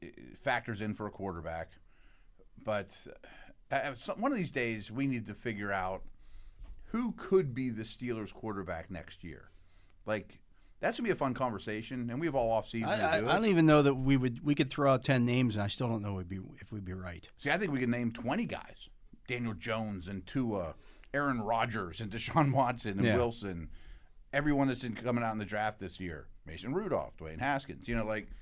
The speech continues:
Speaker 1: there's a lot of scenarios. Derek Carr, Drew Lock. You know, people
Speaker 2: Yeah,
Speaker 1: that
Speaker 2: I don't
Speaker 1: aren't
Speaker 2: know if I, if I
Speaker 1: exciting.
Speaker 2: were, I,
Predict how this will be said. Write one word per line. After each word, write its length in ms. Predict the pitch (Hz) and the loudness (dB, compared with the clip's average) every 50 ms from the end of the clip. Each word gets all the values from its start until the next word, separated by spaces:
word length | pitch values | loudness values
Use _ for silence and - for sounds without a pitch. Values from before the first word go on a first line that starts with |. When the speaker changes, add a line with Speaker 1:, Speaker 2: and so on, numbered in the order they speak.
| - - - | -8 -6 -4
Speaker 1:
there's 180 | - 170 262 247 | -2 -2 -2 -4
a 40 | |
lot 280 | 156 117 120 135 151 151 | -4 -6 -6 -6 -6 -8
of 60 | 120 107 | -8 -10
scenarios. 760 | - 117 117 131 143 139 123 104 95 92 90 90 87 82 - - - - - - - - - - - - | -10 -10 -8 -6 -4 -4 -4 -4 -4 -6 -6 -8 -8 -4 -2 -2 -2 -4 -6 -10 -12 -16 -16 -18 -18 -16
Derek 220 | - 80 76 87 - | -14 -12 -12 -10 -8
Carr, 520 | - 135 151 160 151 117 95 78 64 - - - - | -6 -4 -2 -2 -2 -2 -4 -4 -8 -12 -16 -14 -10
Drew 160 | 80 104 120 | -8 -6 -4
Lock. 460 | 139 165 185 156 117 92 - - - - | -2 -2 -2 -2 -4 -6 -8 -12 -12 -8
You 100 | 117 135 | -6 -4
know, 120 | 127 120 113 | -2 -2 0
people 120 | - - 104 104 | 0 0 0 4
Speaker 2:
Yeah, 40 | |
Speaker 1:
that 60 | 107 131 | 4 6
Speaker 2:
I 20 | |
don't 180 | 147 151 160 156 | 6 8 8 8
Speaker 1:
aren't 0 | |
Speaker 2:
know 100 | 151 147 | 8 8
if 120 | 135 - | 8 8
I, 40 | 147 | 6
if 100 | 143 135 | 6 6
I 60 | 131 | 4
Speaker 1:
exciting. 240 | - - 139 151 156 | 6 8 10 10 10
Speaker 2:
were, 240 | 156 151 143 135 127 - - - - - - - - - - - - - | 10 8 8 6 4 2 -4 -14 -20 -20 -20 -20 -20 -20 -20 -16 -4 0
I, 140 | - 175 | 0 0